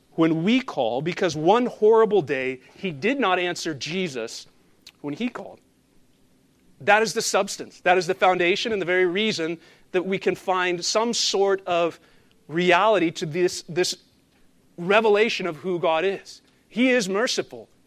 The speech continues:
and at the same time, he does not clear the guilty. Jesus prayed in the garden that this cup would pass from him, that the cross might be taken from him.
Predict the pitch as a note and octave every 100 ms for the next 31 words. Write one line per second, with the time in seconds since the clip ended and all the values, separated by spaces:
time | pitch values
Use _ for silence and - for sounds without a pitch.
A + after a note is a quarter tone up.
0 | _ _ - F3+ F3+ F#3 - G3+ G3+ -
1 | G3+ A3 A#2 - _ _ _ _ G#3 F3
2 | D#3+ D#3 F3+ D#3 E3+ D3+ D3+ D3+ F#3+ G3+
3 | - - _ _ _ _ _ _ _ _
4 | _ _ _ _ _ _ _ _ _ -
5 | G3 A3 A3 - - F#3 F#3 F3+ D#3 E3
6 | F3 D#3 B2 _ _ - _ _ - B2+
7 | D#3+ - - F3 F3 D3+ D3 - E3+ E3+
8 | - - - C3 C#3 A#2+ _ _ - _
9 | _ _ _ _ _ - _ _ _ _
10 | _ _ - - _ _ _ _ _ _
11 | - D3+ - F3+ F#3 - E3+ D#3+ D3 E3+
12 | E3+ F3 D3+ C#3 A#2+ A#2